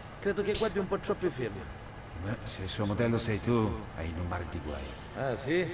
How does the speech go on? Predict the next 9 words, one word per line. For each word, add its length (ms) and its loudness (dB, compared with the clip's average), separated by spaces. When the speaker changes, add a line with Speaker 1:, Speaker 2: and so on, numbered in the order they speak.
Speaker 1:
Sonzo. 460 -4
Eppure 320 0
mi 120 2
ricorda 400 0
te 200 2
alla 200 2
sua 200 -4
età. 220 -4
Speaker 2:
Appunto, 600 0